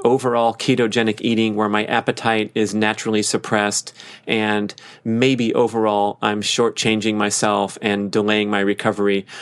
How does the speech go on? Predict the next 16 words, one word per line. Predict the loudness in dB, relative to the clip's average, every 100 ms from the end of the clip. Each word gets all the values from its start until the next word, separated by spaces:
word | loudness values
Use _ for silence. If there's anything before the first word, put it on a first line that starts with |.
| -14 -2
or | -2
causing | 0 0 2 2 0
myself | 0 0 0 0 -2
to | -4
be | 0 2 2
a | 0
little | 0 2
more | 2 0
sluggish | 0 0 2 2 2 0
than | -2 0
I | 0 0
would | -2 -2
like | 0 -2 -4
to | -2 0 0
at | -4 0
rest. | 0 0 -2 -6 -8